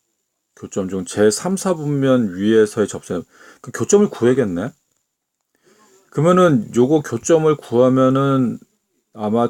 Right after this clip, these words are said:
두 개가 나올 가능성이 높지. 두 개. 왜냐? 제 삼, 사 분면 위의 점이라고 그랬거든. 그러니까 두 개가 나오는데 둘 중에 이제 삼, 사 분면 위의 점이 뭐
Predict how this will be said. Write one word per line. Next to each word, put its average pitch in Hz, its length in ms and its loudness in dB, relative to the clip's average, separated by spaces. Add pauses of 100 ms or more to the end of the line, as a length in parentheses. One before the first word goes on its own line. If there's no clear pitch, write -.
두 113 240 -10
개가 151 280 4
나올 107 280 4
가능성이 127 400 -2
높지. 101 500 -4 (680)
두 - 140 -20
개. 82 180 -6 (840)
왜냐? 110 480 0
제 - 160 -2
삼, 220 220 0
사 240 140 2
분면 208 280 2
위의 160 100 2
점이라고 98 360 0
그랬거든. 95 400 -6
그러니까 131 420 0 (440)
두 - 120 -8
개가 160 240 4
나오는데 101 680 2
둘 131 220 -2
중에 135 520 2 (220)
이제 95 160 -10
삼, 185 180 -10
사 196 140 0
분면 170 340 0
위의 117 100 2
점이 92 560 -4 (680)
뭐 82 480 -18